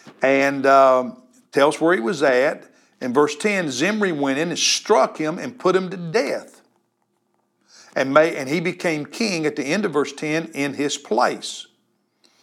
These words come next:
And, uh, in verse eleven, as soon as he became king, he killed all of the household of Baasha,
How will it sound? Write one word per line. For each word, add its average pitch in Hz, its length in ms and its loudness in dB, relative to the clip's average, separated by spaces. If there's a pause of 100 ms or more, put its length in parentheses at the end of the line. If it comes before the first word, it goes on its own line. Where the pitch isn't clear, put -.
(440)
And, 139 460 0
uh, 131 400 6
in 139 160 -2
verse 147 260 2
eleven, 160 460 2
as 135 120 -6
soon 170 140 -2
as 143 100 -4
he 135 60 -6
became 139 460 -4
king, 185 540 -4 (400)
he 170 140 2
killed 180 380 0
all 170 600 6
of 202 60 2
the 196 120 2
household 165 800 0
of 151 640 0 (100)
Baasha, 170 640 0